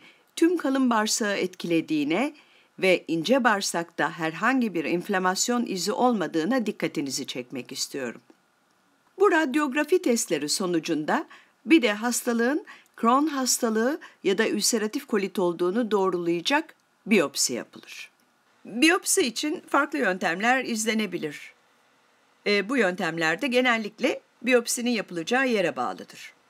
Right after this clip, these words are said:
Örneğin eğer Crohn hastalığından şüpheleniliyor ve lezyon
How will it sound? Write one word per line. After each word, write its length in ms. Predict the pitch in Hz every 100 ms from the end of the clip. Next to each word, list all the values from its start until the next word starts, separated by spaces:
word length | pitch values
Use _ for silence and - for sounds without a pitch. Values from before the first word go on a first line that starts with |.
| _ _ _ _ _
Örneğin 420 | 320 381 302 359 -
eğer 340 | 262 277 277
Crohn 220 | 302 311 359
hastalığından 680 | 302 285 240 214 202 185 185
şüpheleniliyor 920 | - 196 190 180 175 170 160 151 147
ve 180 | 160 151 - _
lezyon 480 | 175 196 196 226 226